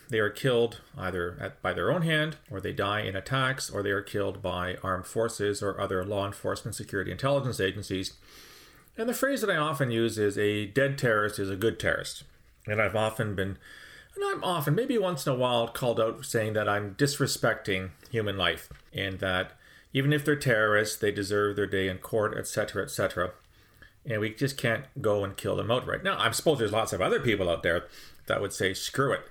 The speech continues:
If you have an Al-Qaeda terrorist or an isis terrorist or a right-wing terrorist or whomever, and you have an opportunity to take them out before they can carry out their nasty deeds and kill innocent people, go for it.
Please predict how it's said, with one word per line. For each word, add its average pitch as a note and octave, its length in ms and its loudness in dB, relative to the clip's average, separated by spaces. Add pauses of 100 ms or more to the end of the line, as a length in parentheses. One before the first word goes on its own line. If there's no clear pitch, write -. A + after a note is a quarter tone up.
(340)
If F#2+ 180 -4
you A2 100 2
have G#2+ 200 2
an F#2+ 80 2
Al-Qaeda C3 520 0
terrorist A2+ 800 2
or E2 360 -2 (360)
an - 160 -4
isis B2 440 0
terrorist G2+ 760 2
or - 180 -6 (400)
a - 20 2
right-wing B2+ 420 0
terrorist G#2+ 520 0
or F2 140 -2
whomever, A2 720 -2 (880)
and G#2+ 140 -2
you D3 80 2
have D#3 100 2
an B2+ 60 2
opportunity C3 420 0
to - 60 -4
take A#2+ 160 2
them F#2 100 -2
out B2+ 240 2 (460)
before G#2+ 320 2
they G#2 100 4
can F2+ 240 -4
carry G#2 320 4
out G2+ 200 -2
their E2+ 180 2
nasty G2 460 0
deeds G2 300 -2
and F#2 120 -8
kill G2 180 0
innocent G2+ 300 -4
people, A#2 260 -4
go A2 180 2
for G2+ 260 0
it. - 40 -10